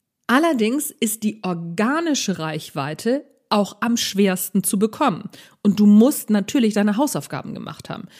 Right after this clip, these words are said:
Sprich, die Grundlagen im Online-Marketing müssen sitzen. Klar, Zielgruppenanalyse, ich weiß, es wird dir zu den Ohren rauskommen.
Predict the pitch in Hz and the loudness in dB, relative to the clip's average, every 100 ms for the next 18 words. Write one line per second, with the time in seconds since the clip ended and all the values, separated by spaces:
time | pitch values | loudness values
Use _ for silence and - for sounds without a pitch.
0 | - - - - 196 262 359 - - _ | -10 -4 0 2 2 2 0 -6 -18 _
1 | _ _ _ _ - 208 175 160 214 277 | _ _ _ _ -2 0 0 -2 -2 0
2 | 359 370 226 175 160 170 196 254 320 _ | 0 0 0 0 0 -4 -4 -4 -6 _
3 | _ _ _ 240 233 - 196 180 175 165 | _ _ _ 2 4 2 -2 0 -2 -4
4 | 151 156 - 240 233 - 185 190 185 - | -6 -8 -4 -2 -2 0 6 8 8 8
5 | 220 226 190 233 226 - 151 - _ _ | 6 6 6 4 4 -4 -6 -12 _ _
6 | - 220 220 240 - - 247 214 214 214 | -4 2 4 2 -2 0 2 4 2 2
7 | 202 208 202 208 208 208 208 - _ - | 2 4 4 6 6 4 0 -16 _ -10
8 | 208 190 185 196 - - 208 185 - 175 | -4 0 2 2 0 0 2 2 0 -2
9 | 175 180 170 165 160 - 175 160 | 0 0 0 -2 -2 -4 -4 -4